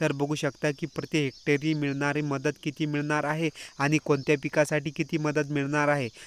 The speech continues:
तर जिरायत आणि कोरडवाहू शेतकऱ्यांसाठी आता आठ हजार पाचशे रुपये ही मदत दिली जाणार आहे. त्याचप्रमाणे बागायत शेतीसाठी किती मदत दिली जाणार आहे, तर बागायतसाठी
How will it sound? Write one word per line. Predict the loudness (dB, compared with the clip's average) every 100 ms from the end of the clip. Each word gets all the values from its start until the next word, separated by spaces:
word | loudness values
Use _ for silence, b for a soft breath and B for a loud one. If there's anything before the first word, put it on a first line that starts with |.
| B 0
तर | 0
जिरायत | 2 2 4 4 4
आणि | 2 0 -2
कोरडवाहू | -2 2 4 2
शेतकऱ्यांसाठी | 0 -6 -6 0 2 2 0 0 0 0 -2 B B B
आता | -2 0 0 2
आठ | 2 4
हजार | 2 2 2 2 2
पाचशे | -2 0 -2
रुपये | -2 -2 2 2 2
ही | -2 -2 -4 -4 0
मदत | 4 2 2
दिली | 0 2 2
जाणार | 2 2 2 0
आहे. | 0 2 0 0 0
त्याचप्रमाणे | 0 0 -4 -2 2 4 4 2 0 B B
बागायत | 0 2 4 2 0
शेतीसाठी | -10 -8 -6 -6 -2 -2 -2 -4
किती | -4 -2
मदत | 0 0 0
दिली | 0 0 2
जाणार | 0 0 -2 0
आहे, | 2 2 0 B B B 0
तर | 2
बागायतसाठी | 2 4 4 2 0 0 0